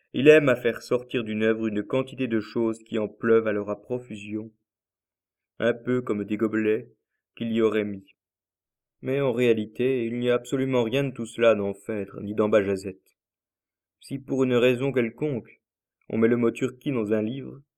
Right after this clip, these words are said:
si d'ailleurs on n'en a aucune idée, aucune impression, aucun désir, on ne peut pas dire que la Turquie soit dans ce livre. Racine solaire, rayonnant du soleil, et cetera.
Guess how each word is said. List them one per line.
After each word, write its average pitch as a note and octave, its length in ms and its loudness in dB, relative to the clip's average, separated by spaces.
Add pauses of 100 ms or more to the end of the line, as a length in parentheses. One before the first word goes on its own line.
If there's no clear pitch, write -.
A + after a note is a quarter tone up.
(960)
si - 140 -12
d'ailleurs B2+ 340 4
on A2+ 80 2
n'en A2 180 0
a A2+ 60 6
aucune A#2+ 320 0
idée, B2 260 0
aucune C3+ 300 0
impression, A#2 640 -2
aucun C3 260 2
désir, A2+ 600 -6 (520)
on B2+ 180 2
ne C3+ 100 -2
peut B2 160 0
pas B2 100 10
dire B2 220 0
que - 100 -2
la G#2+ 180 4
Turquie G#2+ 500 -8
soit A2 200 0
dans G2+ 140 -6
ce - 160 -16
livre. F#2+ 340 -8 (1000)
Racine B2 380 -4
solaire, A#2 580 0 (560)
rayonnant C#3+ 480 4
du A2 100 -6
soleil, A#2 480 4
et G2+ 60 -8
cetera. - 480 -12